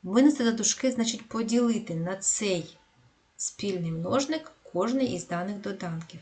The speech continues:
Якщо ми а в п'ятому поділимо на а в третьому, у нас залишиться степінь з тим самим, з тою самою основою,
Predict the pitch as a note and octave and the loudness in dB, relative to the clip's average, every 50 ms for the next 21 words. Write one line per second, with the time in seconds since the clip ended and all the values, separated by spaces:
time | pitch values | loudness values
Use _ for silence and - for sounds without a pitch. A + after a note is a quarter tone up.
0 | - - - - - - - A#3+ A#3+ A#3 A3+ A3+ A3+ A#3+ C4+ C#4 C#4 - A#3+ A3 | -12 -12 -8 -4 -2 -2 0 2 2 2 2 2 2 2 2 2 0 -2 -4 -2
1 | F#3+ F3 E3+ - - E3 E3 E3 - - F3+ F3+ A3 A#3+ B3 A#3+ A3+ G#3+ G3+ G3+ | -2 -2 -4 -6 -6 -6 -6 -6 -6 -4 -4 0 2 2 4 4 2 2 0 0
2 | F#3 F#3+ - F#3+ G#3+ A#3 A#3 - - - F3 D#3+ D3+ D3+ - - F3 F#3 A3 A#3 | -2 0 2 2 2 2 0 -2 -4 -2 -2 -2 -2 -4 -6 -10 -8 -8 -6 -8
3 | - - - _ _ F#3 F#3+ A3 A3+ A3+ A3 G#3 G#3 G#3+ - - G#3 - - - | -8 -10 -16 _ _ -2 0 2 2 2 0 -2 -4 -4 -6 -6 -6 -6 -6 -6
4 | F#3+ G3 - - - A3 G#3+ - F#3 F3 F3 - - - G3 F#3+ - - G3+ G3 | -6 -6 -6 -4 -2 -2 -2 -2 -4 -4 -6 -6 -8 -8 -8 -6 -6 -6 -4 -4
5 | F#3+ F3+ - - - - - - G#3 G3+ G3 - G#3+ G3+ G3 F#3 F3+ F3 E3+ - | -4 -6 -6 -8 -10 -8 -6 -4 -4 -6 -4 -2 -2 -2 0 -2 -4 -6 -6 -6
6 | F3 - - - - F3 D#3+ D3+ D3+ D#3+ E3+ G#3+ B3+ C4 | -8 -8 -6 -6 -6 -6 -6 -6 -6 -6 -4 -4 -4 -6